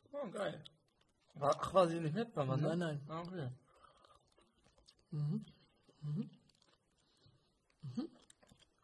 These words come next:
Speaker 1: Und ich will einen Hansapark oder Heidepark. Das will ich
Speaker 2: Echt?
Speaker 1: auch noch machen, ja.
Speaker 2: Also,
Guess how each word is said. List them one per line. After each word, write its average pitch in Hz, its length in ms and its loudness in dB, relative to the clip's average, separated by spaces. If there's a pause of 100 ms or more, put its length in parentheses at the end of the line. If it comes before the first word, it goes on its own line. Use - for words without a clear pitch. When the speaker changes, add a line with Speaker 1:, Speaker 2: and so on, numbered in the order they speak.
(260)
Speaker 1:
Und 247 260 12
ich 202 120 0
will 226 280 10 (460)
einen 185 140 -4
Hansapark 131 360 -2
oder 120 140 -2
Heidepark. 123 480 -6 (280)
Das 190 240 -2
will 247 80 2
ich 254 40 2
Speaker 2:
Echt? 208 80 0
Speaker 1:
auch 165 40 -4
noch 139 100 -4
machen, 113 260 -6
ja. 160 240 -8 (180)
Speaker 2:
Also, 214 320 10